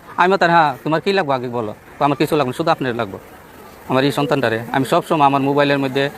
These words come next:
ইয়ের মধ্যে, ইমোতে সবসময় আমার মেয়ের ছবিটা রাখছি। তো আমার মেয়ে আমার হইলো পরিচয় এটা। আমার, আমার সবচেয়ে কষ্ট লাগে, আমার, আমি কল্পনাও করতে পারি না, আমি কারো কোনো উপন্যাস করবে, আমি কোনোদিন কল্পনা করি না।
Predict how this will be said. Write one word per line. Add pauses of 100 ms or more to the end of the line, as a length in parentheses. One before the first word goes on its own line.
(200)
ইয়ের
মধ্যে,
ইমোতে
সবসময়
আমার
মেয়ের
ছবিটা (120)
রাখছি। (680)
তো
আমার
মেয়ে
আমার
হইলো
পরিচয়
এটা। (640)
আমার, (400)
আমার
সবচেয়ে (240)
কষ্ট
লাগে,
আমার,
আমি
কল্পনাও
করতে
পারি
না,
আমি
কারো
কোনো (1120)
উপন্যাস
করবে, (520)
আমি
কোনোদিন
কল্পনা
করি
না।